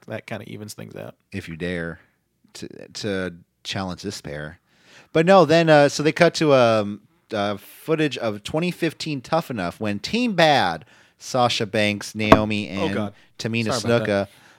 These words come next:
Speaker 2: we're, um, performing drills with these, uh, with these rookies, and Mandy Rose is one of 'em, and Tamina Snuka hits a, um, she hits a splash on Mandy Rose, and that's when Naomi says, like, "Hit her harder."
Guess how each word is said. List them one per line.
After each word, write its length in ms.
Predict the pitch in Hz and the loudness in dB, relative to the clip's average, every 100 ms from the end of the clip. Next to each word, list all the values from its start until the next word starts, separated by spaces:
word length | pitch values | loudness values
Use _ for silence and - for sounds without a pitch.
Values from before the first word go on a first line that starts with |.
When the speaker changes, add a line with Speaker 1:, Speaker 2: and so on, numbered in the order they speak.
| - | -8
Speaker 2:
we're, 320 | 110 107 107 | -2 0 2
um, 420 | 101 98 95 95 _ 95 | 0 -2 -4 -8 _ -12
performing 420 | 110 - 151 139 | -8 -2 0 -2
drills 480 | 98 113 147 156 143 | -2 2 4 2 0
with 160 | 147 | -6
these, 280 | - 123 113 | -4 -4 0
uh, 240 | 117 110 110 | 0 2 0
with 120 | 107 | -2
these 180 | 117 98 | -6 -4
rookies, 400 | 113 131 139 120 | -2 -2 -2 -4
and 100 | 113 | -4
Mandy 220 | 113 131 | -2 -2
Rose 220 | 120 120 110 | 0 0 0
is 100 | 101 | -4
one 160 | 110 | -2
of 100 | 117 | 0
'em, 220 | 120 123 120 _ _ - | 2 0 -4 _ _ -8
and 200 | 107 101 | -8 -6
Tamina 300 | 110 123 135 | -6 -4 -4
Snuka 460 | - - 120 123 | -4 -4 -2 -2
hits 300 | 104 113 - | 0 -2 -4
a, 300 | 101 107 101 | -2 0 2
um, 500 | 95 90 87 87 85 - _ _ _ _ | 0 0 -4 -6 -8 -14 _ _ _ _
she 180 | - 117 | -10 -2
hits 200 | 120 - | -2 0
a 160 | 104 104 | -2 -2
splash 680 | - - 110 107 110 110 | -4 0 2 2 2 -2
on 460 | - 110 101 98 98 | -4 -4 -2 -2 -4
Mandy 240 | 101 104 | -4 -4
Rose, 380 | 95 95 104 95 | -2 -2 -2 -4
and 80 | 92 | -6
that's 160 | 92 - | -8 -8
when 100 | 92 | -8
Naomi 280 | 90 92 90 | -6 -6 -8
says, 260 | 95 90 | -8 -8
like, 200 | 95 85 | -10 -8
"Hit 100 | 123 | -4
her 140 | 170 180 | 0 2
harder." 600 | 180 175 170 143 120 | 4 4 2 0 -2